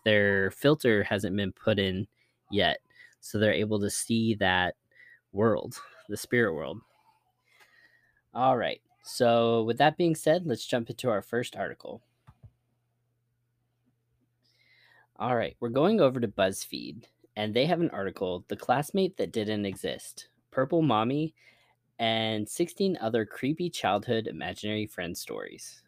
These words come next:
by Angelica Martinez. All right, number one. When my son was about three years old, we were living with my mom in an older apartment. I'd always gotten a weird vibe from it. Um, the atmosphere felt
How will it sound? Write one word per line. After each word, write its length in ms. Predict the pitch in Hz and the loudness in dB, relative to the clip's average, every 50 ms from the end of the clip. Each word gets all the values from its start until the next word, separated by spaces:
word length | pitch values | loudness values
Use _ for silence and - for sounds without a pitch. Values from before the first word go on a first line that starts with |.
| _ _ - | _ _ 0
by 280 | 104 101 95 92 - - _ - | 2 2 2 2 -2 -6 _ -12
Angelica 600 | 104 101 98 - 104 110 127 139 - 160 160 160 | -12 -10 -4 -2 0 0 0 0 0 2 2 4
Martinez. 800 | 156 143 117 104 - - - 110 107 76 67 55 - - - - _ _ _ _ _ _ _ _ _ _ _ _ _ _ _ - | 4 4 2 0 0 -2 -6 -4 -4 -6 -8 -10 -16 -18 -20 -20 _ _ _ _ _ _ _ _ _ _ _ _ _ _ _ -8
All 180 | - 104 120 120 | -2 0 2 2
right, 240 | 104 - - - _ _ _ - _ _ _ _ _ - | 2 2 0 -6 _ _ _ -20 _ _ _ _ _ 0
number 260 | 120 131 147 165 175 | 4 4 8 8 8
one. 360 | 151 120 101 - - - - - _ _ _ _ _ _ _ _ _ - | 8 6 4 0 -4 -8 -14 -16 _ _ _ _ _ _ _ _ _ 0
When 160 | 131 139 147 | 6 8 8
my 100 | 147 151 | 8 8
son 300 | 147 - 180 190 208 220 | 6 6 4 6 6 4
was 160 | 208 180 - | 2 2 4
about 340 | 123 120 113 110 - - - | 4 6 6 6 4 2 0
three 200 | 123 120 127 127 | 0 0 2 4
years 240 | 127 123 113 - 104 | 2 2 2 2 0
old, 340 | 90 87 85 85 98 - - _ - | -2 0 -2 -4 -6 -8 -18 _ -4
we 120 | 120 123 | 0 2
were 100 | 131 131 | 2 2
living 460 | 123 135 139 151 170 175 170 165 156 | 4 2 2 4 4 4 6 6 4
with 180 | 139 131 117 - | 2 0 0 0
my 120 | 123 113 | 0 2
mom 260 | 107 107 98 98 101 101 | 2 2 0 0 0 0
in 100 | 98 95 | -2 -2
an 140 | 92 98 | -4 -4
older 300 | - 101 101 98 107 92 | -4 -6 -4 -2 -2 -4
apartment. 540 | 76 - - - 120 123 - 65 67 78 - _ _ _ _ _ _ _ _ _ _ _ _ _ _ - | -4 -4 -2 0 0 0 0 -4 -12 -18 -18 _ _ _ _ _ _ _ _ _ _ _ _ _ _ 2
I'd 140 | 127 151 | 4 6
always 220 | 175 202 233 240 - | 6 6 4 2 4
gotten 220 | - 170 151 127 | 4 4 4 4
a 60 | 117 | 2
weird 380 | 107 101 104 104 113 113 101 - | 0 0 0 0 0 -2 -4 -2
vibe 320 | - 92 90 92 92 - | 0 0 0 0 0 -4
from 180 | - 87 78 71 | -6 -8 -8 -6
it. 160 | 52 - - _ _ _ - _ _ _ _ _ _ _ _ _ _ _ _ _ - 107 | -8 -10 -12 _ _ _ -20 _ _ _ _ _ _ _ _ _ _ _ _ _ -6 -4
Um, 540 | 104 101 101 98 98 92 90 92 95 101 - | -2 -2 -2 -2 -2 -4 -4 -6 -8 -6 -2
the 200 | - 113 113 - 117 | 0 0 0 2 2
atmosphere 520 | 143 165 196 190 - - 165 147 147 143 | 2 2 2 0 0 2 4 4 4 4
felt 340 | 147 - 135 127 120 - - | 4 6 6 6 6 4 0